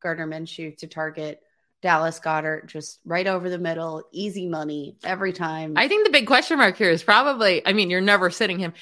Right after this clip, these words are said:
Speaker 2: A J Brown, because those two haven't played together. Last year you got Devonta Smith and, you know, he got targeted plenty by Gardner, so you feel good about that. It's just like, all right, let's see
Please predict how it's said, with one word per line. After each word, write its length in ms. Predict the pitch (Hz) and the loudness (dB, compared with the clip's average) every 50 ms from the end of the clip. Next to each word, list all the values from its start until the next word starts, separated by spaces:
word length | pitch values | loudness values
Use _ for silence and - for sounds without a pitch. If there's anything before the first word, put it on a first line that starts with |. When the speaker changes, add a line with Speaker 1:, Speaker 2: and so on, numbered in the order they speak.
| - - - | -20 -8 2
Speaker 2:
A 140 | - 262 277 | 2 2 4
J 160 | 214 247 190 | 4 4 2
Brown, 540 | 170 - 185 180 254 320 330 226 180 160 - | 4 4 6 6 8 8 6 4 2 -2 -4
because 260 | - 196 196 208 185 | -6 -4 -4 -2 -2
those 240 | 190 214 226 226 - | 0 -2 -2 -2 -4
two 80 | - | -4
haven't 220 | 214 214 190 185 175 | -4 -2 -4 -4 -4
played 180 | - 254 254 | 0 0 0
together. 320 | 220 190 196 180 170 165 160 | 0 0 -4 -2 -2 -2 0
Last 320 | 180 202 226 240 226 - | 2 2 2 2 0 -4
year 100 | 247 247 247 | -8 -8 -6
you 120 | 226 214 | -6 -2
got 180 | 220 214 208 190 | -2 -2 -2 -2
Devonta 400 | 208 202 208 202 196 196 202 185 | -4 -4 -4 -4 -4 -6 -12 -18
Smith 340 | - - 214 214 214 208 214 | -12 -8 -4 -4 -4 -4 -4
and, 240 | 202 196 185 170 - _ _ _ _ _ _ | -8 -10 -10 -12 -16 _ _ _ _ _ _
you 160 | _ - 202 | _ -8 -8
know, 100 | 170 139 | -8 -8
he 140 | 156 202 240 | -10 -10 -6
got 220 | 220 240 220 226 | -4 -4 -4 -2
targeted 440 | - 226 220 214 202 202 185 190 180 | 0 0 0 0 0 -4 -8 -8 -10
plenty 240 | _ - 214 214 214 | _ -8 -8 -8 -6
by 160 | 196 190 185 | -6 -6 -6
Gardner, 460 | 180 180 185 190 190 185 190 185 185 | -6 -4 -4 -4 -4 -4 -4 -6 -8
so 140 | 185 - 190 | -8 -10 -12
you 120 | 180 185 185 | -12 -12 -10
feel 160 | - 196 180 | -10 -10 -10
good 180 | 185 196 196 | -8 -8 -10
about 280 | 202 185 180 180 170 - | -8 -6 -8 -8 -4 2
that. 260 | 214 226 220 190 175 | 2 4 4 2 -2
It's 80 | 175 170 | -4 -10
just 180 | 185 185 - | -12 -12 -10
like, 200 | - 180 170 160 - 190 _ - | -8 -8 -8 -8 -10 _ _ -8
all 100 | 226 285 | -6 -4
right, 200 | 269 269 262 - - | -4 -4 -6 -8 -14
let's 200 | 202 196 - - | -18 -18 -18 -16
see 360 | - 226 226 214 208 214 208 | -12 -10 -8 -8 -8 -10 -14